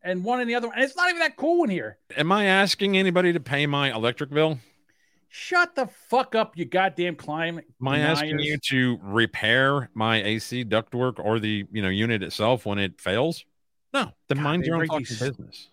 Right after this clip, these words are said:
Speaker 1: stupid argu-, "I don't need air conditioning and neither do you." Fuck you. How do you know what I need and what I don't need?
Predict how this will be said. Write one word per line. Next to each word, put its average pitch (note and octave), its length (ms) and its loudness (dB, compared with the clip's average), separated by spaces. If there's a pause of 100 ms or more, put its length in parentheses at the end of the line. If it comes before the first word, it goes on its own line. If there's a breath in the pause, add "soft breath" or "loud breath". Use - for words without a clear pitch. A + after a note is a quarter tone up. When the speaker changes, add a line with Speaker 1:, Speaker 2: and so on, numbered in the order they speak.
(160)
Speaker 1:
stupid D3+ 320 0
argu-, A#2+ 360 -4 (440 soft breath)
"I C#4+ 180 6
don't A#3+ 320 2
need G#3+ 200 -4
air F#3+ 180 2
conditioning F#3+ 480 -8
and G#3+ 120 -8
neither D4+ 320 2
do C4 100 -4
you." G#3+ 340 0 (280)
Fuck - 640 0
you. E4+ 220 2
How F4+ 240 2
do F#4+ 100 0
you D#4+ 160 4
know C4+ 180 8
what A3+ 160 4
I A3 120 4
need G#3 240 -2
and F#3+ 80 2
what G3 120 4
I F#3 100 6
don't F3+ 260 -4
need? B2 140 -12